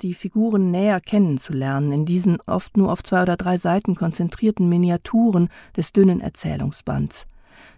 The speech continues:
Giaquintas flackernde Spotlights auf die Gestalten im Dunkeln lassen den Leser die näheren Umstände dieser nächtlichen Begebenheiten oft nur erahnen.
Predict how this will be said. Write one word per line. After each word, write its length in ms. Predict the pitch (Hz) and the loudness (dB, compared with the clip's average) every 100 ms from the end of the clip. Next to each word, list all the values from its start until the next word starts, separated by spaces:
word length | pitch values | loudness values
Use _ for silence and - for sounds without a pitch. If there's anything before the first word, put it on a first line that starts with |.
| _ | _
Giaquintas 720 | 190 202 - 240 254 226 208 - | 0 0 2 2 4 4 0 0
flackernde 520 | 208 208 220 190 175 | 0 0 2 2 0
Spotlights 840 | - 202 214 - 143 147 175 - | -4 -4 -2 -2 0 0 -2 -4
auf 260 | 170 156 - | -4 -4 -4
die 220 | 165 165 | -2 0
Gestalten 560 | 175 - 175 202 214 175 | -2 -2 0 0 0 0
im 160 | 170 | 2
Dunkeln 480 | 156 185 202 190 190 - | 2 2 2 2 2 0
lassen 280 | 175 170 185 | -2 2 2
den 160 | 175 | 4
Leser 440 | 170 185 208 202 196 - - - | 4 4 4 4 0 -4 -20 0
die 80 | 196 | 4
näheren 420 | 196 247 196 156 | 6 4 2 0
Umstände 680 | - 160 - 180 170 180 185 - | 0 -2 -2 0 2 0 -2 0
dieser 260 | 190 180 175 | 2 2 2
nächtlichen 500 | 196 - 190 180 170 | 2 0 -6 -2 -2
Begebenheiten 760 | 160 175 180 170 165 160 170 - | 0 0 2 2 0 -2 -4 -4
oft 320 | 156 - 170 | -6 -4 -4
nur 160 | 156 - | -2 -2
erahnen. 640 | 85 165 143 135 127 | -2 -4 -2 -2 -4